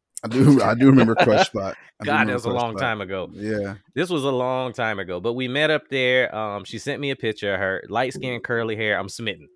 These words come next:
Speaker 2: Like, that's all it takes. I'm not hard to please. Um, we talked on the phone all the time. There was no video call me, you know?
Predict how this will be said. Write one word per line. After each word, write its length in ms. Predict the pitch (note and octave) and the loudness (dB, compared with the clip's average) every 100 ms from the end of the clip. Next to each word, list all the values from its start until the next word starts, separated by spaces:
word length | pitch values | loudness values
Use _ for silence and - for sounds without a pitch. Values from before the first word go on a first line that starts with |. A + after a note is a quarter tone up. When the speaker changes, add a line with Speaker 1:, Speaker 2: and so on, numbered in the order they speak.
| - | -8
Speaker 2:
Like, 160 | F#2 - _ - | -8 -8 _ -10
that's 120 | A#2+ | -2
all 160 | B2+ A2+ | -2 -2
it 80 | |
takes. 220 | - F#2 G#2 | -6 -8 -6
I'm 100 | A2+ | -6
not 140 | A2+ | -4
hard 160 | A2 F#2 | -4 -6
to 60 | |
please. 300 | G2 E2 D2 - - _ C#2+ - - | -8 -14 -14 -20 -20 _ -20 -20 -6
Um, 480 | G#2+ G#2 F#2+ F#2+ F#2+ _ - - _ _ _ - | -2 -2 -2 -6 -12 _ -20 -20 _ _ _ -12
we 100 | A#2+ | 0
talked 260 | D3+ D3+ | 0 0
on 80 | D#3 | -4
the 60 | D3 | -4
phone 260 | D3+ D3 | -4 -2
all 160 | C3+ B2+ | -2 -2
the 80 | A#2+ | -4
time. 380 | C3+ B2+ B2 | -4 -4 -2
There 100 | A#2 | -2
was 240 | B2+ D3+ C3+ | -2 -2 -2
no 160 | D3 | -4
video 400 | A#2+ A#2+ A#2+ G#2+ | -4 -6 -4 -6
call 320 | G2 G#2+ F#2+ F2 | -6 -6 -6 -6
me, 280 | F2 A#1+ - - | -12 -16 -20 -14
you 140 | G2+ | -10
know? 300 | G#2 G#2+ G#2+ | -6 -6 -8